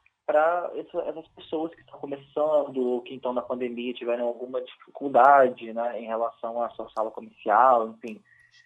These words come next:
E é uma tendência que tem crescido muito no Brasil, tem se popularizado muito nas grandes cidades,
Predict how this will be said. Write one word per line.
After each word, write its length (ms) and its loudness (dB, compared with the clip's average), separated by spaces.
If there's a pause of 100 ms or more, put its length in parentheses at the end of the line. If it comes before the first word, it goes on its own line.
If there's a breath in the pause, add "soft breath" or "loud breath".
(240 soft breath)
E 200 -2
é 120 2
uma 120 -4
tendência 380 -10
que 80 -20
tem 100 -14
crescido 380 -12
muito 440 -10
no 80 -10
Brasil, 440 -4
tem 160 -14
se 100 -20
popularizado 600 -2
muito 560 -12
nas 220 -4
grandes 340 -4
cidades, 420 4